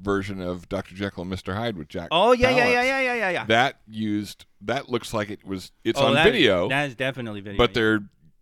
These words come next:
Speaker 1: they're trying to do film lighting with it.
Speaker 2: Yeah.
Speaker 1: And, yeah.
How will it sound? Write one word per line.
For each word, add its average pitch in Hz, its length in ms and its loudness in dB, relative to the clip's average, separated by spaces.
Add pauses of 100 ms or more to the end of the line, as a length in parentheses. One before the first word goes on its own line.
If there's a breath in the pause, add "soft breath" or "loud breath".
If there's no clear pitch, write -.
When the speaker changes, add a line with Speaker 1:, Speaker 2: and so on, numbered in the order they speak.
(320)
Speaker 1:
they're 107 160 -4
trying 113 300 -4
to 110 80 -2
do 107 160 -6
film 104 460 -4
lighting 117 400 -4
with 69 160 -10
it. - 100 -20 (300)
Speaker 2:
Yeah. 151 600 -8
Speaker 1:
And, 95 460 -4 (420)
yeah. 98 280 -8